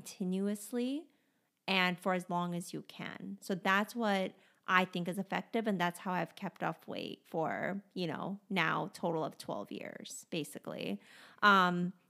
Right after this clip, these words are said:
so intermittent fasting, if you can do it properly, it not only boosts weight loss, but it increases energy,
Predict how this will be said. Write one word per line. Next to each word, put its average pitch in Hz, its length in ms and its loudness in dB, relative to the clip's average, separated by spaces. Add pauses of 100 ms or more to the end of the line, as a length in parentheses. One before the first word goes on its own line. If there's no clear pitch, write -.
so - 140 2
intermittent 285 460 4
fasting, 202 480 2
if 175 140 -4
you 175 100 -2
can 190 120 0
do 196 120 2
it 190 120 0
properly, 170 720 -2
it 175 240 2
not 185 240 0
only 190 280 2
boosts 185 520 -2
weight 170 300 -2
loss, 160 500 -2 (560)
but 190 300 4
it 180 160 -2
increases 196 600 0 (100)
energy, 170 720 -2